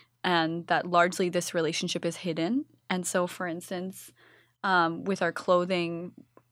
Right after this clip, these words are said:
I mean, of course, with our food, but a lot of our medicines, um, and things like that are made from animal products, and those animals are hidden from us.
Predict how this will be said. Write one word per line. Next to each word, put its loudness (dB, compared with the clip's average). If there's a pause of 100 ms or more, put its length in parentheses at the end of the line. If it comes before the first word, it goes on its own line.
(140)
I 2
mean, 2
of -4
course, 0
with -6
our 0
food, -4
but 2
a -2
lot 6
of 2
our 2
medicines, 0 (440)
um, 8 (120)
and 4
things 4
like 2
that 4
are 8
made 0
from 2
animal 2
products, 0
and 4
those 6
animals 6
are 0
hidden 0
from -2
us. -6